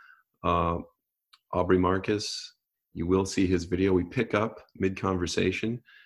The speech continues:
We kinda come back to <laughs> where we started. And, uh, but I think it's, it's one of the better podcasts we've done in terms of depth of content. I strongly recommend that you listen to his podcast, the Aubrey Marcus Podcast,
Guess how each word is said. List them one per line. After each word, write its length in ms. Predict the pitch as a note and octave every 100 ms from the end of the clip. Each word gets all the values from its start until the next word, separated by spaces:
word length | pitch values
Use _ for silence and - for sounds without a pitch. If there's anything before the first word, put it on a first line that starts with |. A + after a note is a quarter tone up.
| _ _
We 120 | F2+
kinda 220 | F2+ F#2+ F2
come 240 | F2+ E2+
back 300 | F#2 F#2 -
to 400 | - F#2 F2+ F2+ -
<laughs> 500 | - - _ - _
where 200 | - F#2+
we 80 | F#2
started. 540 | F2+ F2+ F2+ F#2+ G2+ - - - _ -
And, 400 | F2+ F2+ F2 D#2+
uh, 140 | F2
but 160 | F2 F#2
I 60 |
think 180 | F#2+ A2
it's, 300 | F#2 - -
it's 180 | - E2
one 120 | G2+
of 60 | F#2+
the 200 | F2+ E2 -
better 200 | G#2 G#2+
podcasts 640 | A2+ G2 F#2 G2+ F#2 -
we've 160 | F2
done 220 | E2 F2+ F2+
in 100 | F2+
terms 320 | F#2 F2+ E2+
of 180 | F2 D#2+
depth 280 | F2 -
of 100 | E2
content. 600 | - F#2 F2+ F2+ G2 F#2+ - - - _ -
I 20 |
strongly 380 | - G2+ G2 F#2
recommend 640 | F#2 F#2 F#2 F2+ F2+ F2+
that 280 | E2+ E2 -
you 240 | F2+ F2
listen 240 | G2 G2 G2
to 60 |
his 140 | F2+ -
podcast, 540 | G2 F#2+ G2+ G2 F#2
the 80 | -
Aubrey 240 | F2 F#2
Marcus 340 | F2+ F2 - -
Podcast, 540 | F#2 F#2 - F#2 F2+